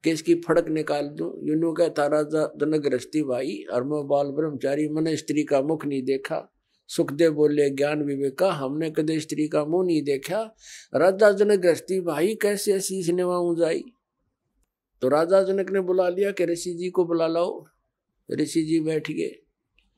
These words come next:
नीचे बैठ के, नीचे आसन लगवा दिया जैसा भी उसका, नीचे बैठ गए जमीन पर,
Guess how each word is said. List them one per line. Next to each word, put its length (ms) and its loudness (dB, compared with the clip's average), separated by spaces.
नीचे 360 2
बैठ 280 4
के, 160 2
नीचे 320 2
आसन 260 2
लगवा 340 2
दिया 200 -2
जैसा 300 -4
भी 120 -4
उसका, 220 -6
नीचे 340 -2
बैठ 300 -2
गए 200 -8
जमीन 340 -6
पर, 340 -8